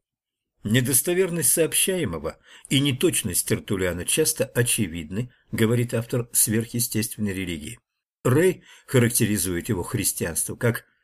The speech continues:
«злое, оскорбительное, грубое, жестокое». Оно без набожности, без милосердия, иногда даже без верности, когда он оказывается перед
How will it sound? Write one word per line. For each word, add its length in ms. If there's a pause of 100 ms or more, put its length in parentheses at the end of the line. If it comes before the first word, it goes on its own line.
(300)
«злое, 720 (200)
оскорбительное, 1200 (240)
грубое, 720 (220)
жестокое». 920 (340)
Оно 280
без 240
набожности, 880 (240)
без 260
милосердия, 1000 (280)
иногда 380
даже 260
без 320
верности, 800 (240)
когда 340
он 260
оказывается 920
перед 400